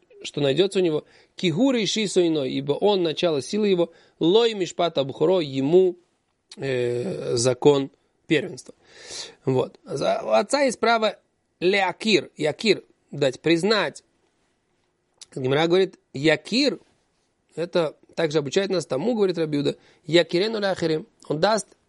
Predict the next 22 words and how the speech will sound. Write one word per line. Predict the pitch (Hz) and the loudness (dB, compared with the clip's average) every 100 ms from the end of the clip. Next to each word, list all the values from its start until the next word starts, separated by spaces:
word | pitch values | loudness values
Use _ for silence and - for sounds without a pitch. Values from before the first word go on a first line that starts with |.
| _ _ _ | _ _ _
это | 170 165 151 | -2 -2 -4
узнать | - 165 127 196 220 - | -2 0 2 2 0 -4
другим | 151 143 143 127 | -6 -4 -2 -4
тоже. | 123 117 | -4 -8
Л-, | 151 147 - - | -8 -10 -8 -2
л-, | 147 156 _ | -2 -2 _
«Якир» — | 139 151 - 269 254 | 0 0 0 -4 -4
это | 202 | -4
можно | 190 185 185 | -2 -2 -2
сказать, | 185 180 | -2 -2
«узнать». | - 147 147 196 123 - _ _ _ _ _ | -2 -2 2 2 0 -12 _ _ _ _ _
Да, | - - - | -12 -12 -6
они | 151 196 | -2 -2
руце-, | 147 - | -2 0
на | 147 151 | 2 2
иврите | 180 143 | 0 -6
сейчас | - 127 - | -6 -6 -6
современно | 139 139 127 | -2 -2 0
это | 131 131 127 | -2 -2 0
говорят, | 135 123 | -2 -2
это | 135 | -6
же, | 127 | -10